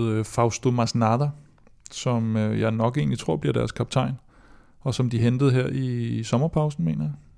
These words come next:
jeg. Øh, jeg kan ikke engang huske, for, for hvad for et hold det var.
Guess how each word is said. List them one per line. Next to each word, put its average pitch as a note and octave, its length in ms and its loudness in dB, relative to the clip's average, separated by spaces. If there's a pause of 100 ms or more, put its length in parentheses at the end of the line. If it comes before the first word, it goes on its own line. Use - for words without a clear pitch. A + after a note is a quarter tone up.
(360)
jeg. C3+ 60 -6
Øh, B2+ 260 -4
jeg A#2+ 80 -6 (120)
kan - 60 -6
ikke A#2 100 -2
engang A2 200 0
huske, A2 180 -6
for, G#2 280 -2 (120)
for A2+ 100 -6
hvad G#2 140 -2
for G#2+ 100 -4
et A2+ 60 -6
hold A2+ 160 -2
det A2 80 -4
var. A2 120 -2